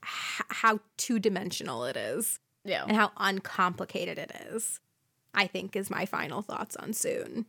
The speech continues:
Speaker 1: Like, I want to like her, but I, I don't like her either because I don't think she's complicated enough. And I think you ha-,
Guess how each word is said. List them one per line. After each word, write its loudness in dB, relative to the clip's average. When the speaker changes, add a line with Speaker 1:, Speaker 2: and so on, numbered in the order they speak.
Speaker 1:
Like, 2
I 8
want 6
to 4
like 4
her, 0
but 0
I, 2
I 4
don't 4
like 2
her 4
either 4
because 2
I 4
don't 2
think 2
she's -2
complicated 2
enough. 6
And 2
I 6
think 4
you 4
ha-, 4